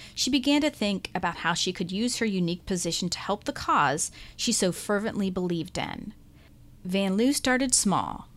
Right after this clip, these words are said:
volunteering as a nurse at prison camps for Union soldiers and smuggling in food, books, and medicine with the help of her mother.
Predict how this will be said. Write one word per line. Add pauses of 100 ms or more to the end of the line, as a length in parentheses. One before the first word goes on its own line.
(240)
volunteering
as
a
nurse
at
prison
camps
for
Union
soldiers
and
smuggling
in
food, (300)
books,
and
medicine
with
the
help
of
her
mother.